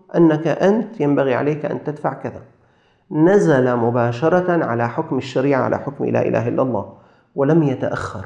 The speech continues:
فلا وربك لا يؤمنون، لا تستقر لا إله إلا الله في القلوب،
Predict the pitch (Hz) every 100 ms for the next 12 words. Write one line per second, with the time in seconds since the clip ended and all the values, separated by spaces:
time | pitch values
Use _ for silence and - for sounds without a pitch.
0 | - _ _ _ _ _ _ _ _ _
1 | _ 135 147 175 170 165 175 170 165 165
2 | 151 160 180 185 - 160 160 170 170 147
3 | 127 - 160 175 180 175 - 156 214 190
4 | 156 139 143 139 139 139 135 147 139 131
5 | - 139 156 156 -